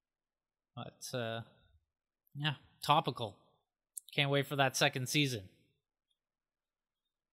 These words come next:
Whenever it's coming, 'cause, man, who knows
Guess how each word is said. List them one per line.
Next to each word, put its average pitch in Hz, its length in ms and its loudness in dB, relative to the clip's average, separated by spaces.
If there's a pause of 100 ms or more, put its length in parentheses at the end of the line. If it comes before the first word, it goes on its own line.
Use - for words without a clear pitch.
(360)
Whenever 156 540 10
it's - 160 4
coming, 117 420 2
'cause, 117 280 2
man, 127 420 6 (580)
who 139 160 0
knows 120 720 0